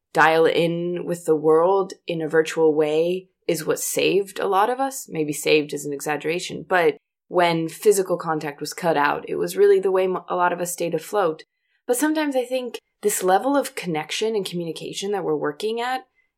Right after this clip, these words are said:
it's not very normal, is it? We're always switched on. We're always talking. We're always connecting. We're always on Instagram. We're always on Facebook. We're always on WhatsApp.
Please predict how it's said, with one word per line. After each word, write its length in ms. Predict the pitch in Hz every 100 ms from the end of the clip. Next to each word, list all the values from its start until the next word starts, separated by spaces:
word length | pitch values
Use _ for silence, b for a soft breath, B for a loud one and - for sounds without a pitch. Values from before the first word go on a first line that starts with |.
| _ -
it's 160 | -
not 140 | 254 254
very 180 | 269
normal, 480 | 208 190 196 156 143
is 200 | 165 165
it? 340 | - - - -
We're 180 | 180 -
always 800 | 185 185 185 190 180 175 165 -
switched 380 | - 160 156 175
on. 200 | 151 147
We're 160 | 151
always 180 | 147 147
talking. 400 | - 160 156 147
We're 80 | 147
always 160 | 147 -
connecting. 400 | 170 165 165 156
We're 100 | 156
always 160 | 156
on 120 | 160
Instagram. 440 | - 160 147 147 143
We're 160 | 147
always 240 | 147 147 147
on 140 | 147
Facebook. 400 | 170 165 - 147
We're 100 | 147
always 280 | 143 147 147
on 260 | 147 147 147
WhatsApp. 480 | 170 165 151 139